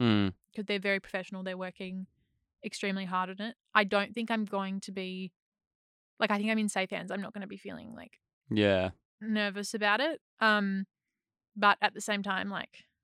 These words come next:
Speaker 2: I think it's that thing of watching yourself, right? Like, I, I'm determined to not be one of those actors who won't watch themselves, because I
Speaker 1: Mm.
Speaker 2: think I don't wanna be that person.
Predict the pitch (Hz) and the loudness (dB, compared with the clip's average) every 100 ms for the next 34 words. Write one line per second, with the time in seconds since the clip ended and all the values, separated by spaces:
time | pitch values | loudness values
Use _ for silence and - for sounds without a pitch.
0 | _ _ _ _ - 196 220 208 - 233 | _ _ _ _ -4 -2 -4 -4 -8 -8
1 | 208 - 226 240 262 208 190 - 208 190 | -2 2 4 4 0 0 -4 -4 -8 -6
2 | 185 - - - 185 202 220 208 214 202 | -8 -10 -12 -6 -2 0 0 6 6 10
3 | 214 220 214 220 220 208 208 208 202 185 | 8 8 2 -2 -2 0 0 0 -4 -4
4 | 208 202 190 190 185 185 - 269 254 202 | -2 -2 -2 -2 -4 -6 -8 -10 -8 -8
5 | 190 208 208 - 233 269 262 359 - _ | -8 -10 -12 -8 -8 -6 -8 -10 -18 _
6 | - - - - 120 117 120 120 120 107 | -20 -20 -20 2 8 10 10 8 8 8
7 | 110 107 90 - 214 208 202 196 196 196 | 8 4 0 0 0 2 -2 -6 -6 -8
8 | - 208 202 277 | -6 -8 -6 -6